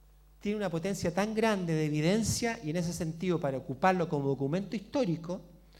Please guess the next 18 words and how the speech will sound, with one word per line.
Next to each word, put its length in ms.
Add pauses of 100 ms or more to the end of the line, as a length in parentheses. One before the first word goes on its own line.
(800)
es 120
importante, 1200
eh, 500 (380)
estar 280
atento 580
a 60
sus 160
fuentes. 680 (460)
Y 80
en 80
ese 120
sentido 680
es 80
importante 460
conocer 460
a 40
los 120
fotógrafos, 800